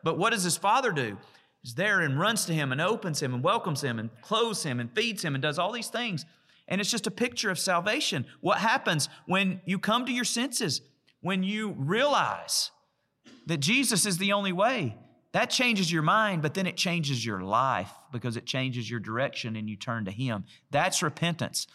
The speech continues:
And can you have salvation apart from that? No. No. Because why? Because what does God command? Everyone everywhere to do what? Repent.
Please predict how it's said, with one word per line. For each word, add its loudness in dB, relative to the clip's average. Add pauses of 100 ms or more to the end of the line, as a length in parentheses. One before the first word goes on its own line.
(240)
And 2
can 2
you 6
have 4
salvation 4
apart 2
from 0
that? -2 (1000)
No. 8 (1300)
No. 6 (400)
Because 4
why? 4 (480)
Because 0
what 0
does -2 (120)
God 2
command? -6 (1160)
Everyone 2
everywhere 2
to -2
do 0
what? 0 (960)
Repent. -2